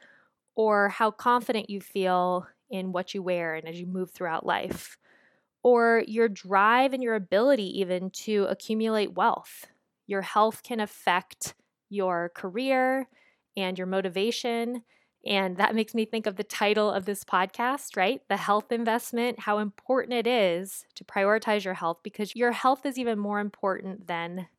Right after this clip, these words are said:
your wealth, you may say. I mean, really, what I hope this illustrates to you is that health is at the center of everything, and it's so important.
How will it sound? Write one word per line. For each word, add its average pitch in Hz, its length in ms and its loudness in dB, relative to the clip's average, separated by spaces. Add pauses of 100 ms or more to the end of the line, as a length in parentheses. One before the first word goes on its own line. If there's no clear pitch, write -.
your 190 160 -4
wealth, - 560 2
you 190 120 -6
may 175 160 -8
say. - 320 -6 (520)
I 208 60 -4
mean, 208 260 0
really, 262 560 0
what 208 140 0
I 185 140 2
hope 226 520 -4
this 208 320 -4 (200)
illustrates 285 560 2
to 339 80 -6
you 370 120 0
is 233 120 0
that 196 160 -4
health 208 520 0
is 202 120 -4
at 190 120 -4
the 190 80 -4
center 175 540 -6
of 175 200 -6 (200)
everything, 175 600 -10 (180)
and 208 80 -4
it's - 180 -8
so 208 540 2
important. 196 800 -6